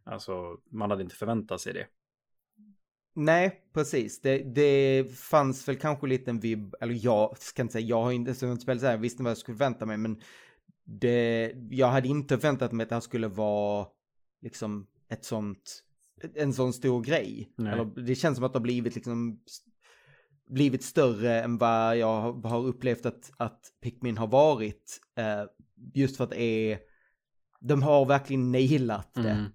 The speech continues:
Speaker 2: Ehm, det är, det bara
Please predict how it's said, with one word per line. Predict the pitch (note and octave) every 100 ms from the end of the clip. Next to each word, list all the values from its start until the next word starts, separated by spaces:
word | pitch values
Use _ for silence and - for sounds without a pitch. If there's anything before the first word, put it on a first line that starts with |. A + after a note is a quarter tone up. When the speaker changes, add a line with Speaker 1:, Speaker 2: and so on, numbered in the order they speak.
| _ _ -
Speaker 2:
Ehm, | A2 G#2 G#2 G2+ G#2 G2 - _
det | B2 B2
är, | B2 A#2+ A#2 A2+ A2+ A2 - - _ _ _ _ _ _ _ - _ -
det | C3+
bara | C3 D#3+